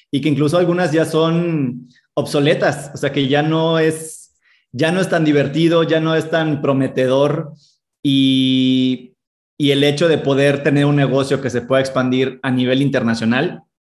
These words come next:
co-, como lo es el network marketing, es algo que creo que muchas personas que en algún momento soñamos con tener, con tener un negocio, ser emprendedores, o sea, siempre nos emocionó esa idea y poderlo hacer,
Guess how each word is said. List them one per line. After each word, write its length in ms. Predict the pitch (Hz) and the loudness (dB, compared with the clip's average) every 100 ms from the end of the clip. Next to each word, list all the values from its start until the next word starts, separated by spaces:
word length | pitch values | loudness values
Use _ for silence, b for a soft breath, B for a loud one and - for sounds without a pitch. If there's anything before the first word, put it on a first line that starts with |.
| _ | _
co-, 280 | - - - | -14 -14 -10
como 260 | 113 110 110 | -4 -2 -2
lo 160 | 110 | 0
es 160 | 120 117 | 0 0
el 140 | 123 | 0
network 320 | 120 120 120 117 | 0 0 0 0
marketing, 600 | 120 123 127 139 185 B B B | 0 -2 -2 -4 -4 B B B
es 160 | - 139 | -2 0
algo 220 | 143 143 | 2 2
que 100 | 139 | 0
creo 160 | 135 135 | 0 0
que 100 | 135 | 0
muchas 300 | 131 127 135 | -2 -2 -2
personas 460 | 131 113 123 127 | -2 -2 -2 -4
que 80 | 131 | -4
en 60 | 117 | -4
algún 200 | 117 123 | -4 -2
momento 300 | 131 127 123 | -2 -2 -4
soñamos 480 | 123 117 120 123 123 | -4 -4 -4 -6 -4
con 320 | 117 107 107 | -4 -4 -4
tener, 480 | 120 120 117 113 _ _ | -2 -2 -4 -8 _ _
con 260 | 123 120 117 | -4 -2 -2
tener 180 | 123 143 | 0 0
un 80 | |
negocio, 340 | 156 123 135 143 | 0 0 -2 -2
ser 120 | 127 | -2
emprendedores, 760 | 131 131 113 113 139 202 - - b b b b b _ - | 0 0 0 2 0 -2 -8 -20 b b b b b _ -6
o 120 | 123 | -2
sea, 160 | 135 | 0
siempre 340 | 131 156 160 196 | 2 2 2 2
nos 160 | 156 | 2
emocionó 400 | 139 127 123 127 | 2 0 0 -2
esa 140 | 127 135 | 0 0
idea 400 | 123 123 113 - | 2 0 -2 -6
y 100 | 123 | -6
poderlo 340 | 120 131 143 151 | -2 0 2 0
hacer, 540 | 143 147 151 - | 2 0 0 -8